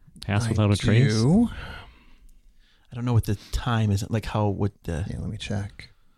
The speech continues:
Speaker 2: Concentration
Speaker 3: Is
Speaker 2: up
Speaker 3: the
Speaker 2: to one hour, so we could
Speaker 3: Mm.
Speaker 2: absolutely do that. It's only for myself, though.
Speaker 3: Oh,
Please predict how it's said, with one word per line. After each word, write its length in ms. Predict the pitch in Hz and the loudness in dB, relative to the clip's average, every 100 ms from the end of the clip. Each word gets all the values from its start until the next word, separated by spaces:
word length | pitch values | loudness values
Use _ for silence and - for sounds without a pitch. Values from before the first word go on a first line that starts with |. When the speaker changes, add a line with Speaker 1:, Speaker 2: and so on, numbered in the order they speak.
| _ | _
Speaker 2:
Concentration 720 | - 101 - 101 - 107 - 104 | -12 -10 -6 -8 -4 -4 -2 -2
Speaker 3:
Is 40 | |
Speaker 2:
up 80 | 92 | -2
Speaker 3:
the 60 | |
Speaker 2:
to 100 | 104 | -2
one 160 | 104 101 | 2 2
hour, 340 | 104 110 104 104 | 4 2 2 -2
so 460 | - 98 107 101 - | -2 -2 -2 -8 -6
we 100 | 107 | -4
could 100 | 104 | 0
Speaker 3:
Mm. 40 | |
Speaker 2:
absolutely 380 | 101 101 101 98 | 0 0 -2 -2
do 100 | 107 | -2
that. 200 | 107 101 - - - - - | 0 -2 -4 -16 -20 -20 -16
It's 100 | - | -2
only 240 | 113 107 | 2 2
for 140 | 101 92 | 2 0
myself, 500 | 101 98 104 95 - | 0 0 0 -2 -2
though. 220 | 98 98 - | -4 -4 -8
Speaker 3:
Oh, 240 | - 120 | -2 0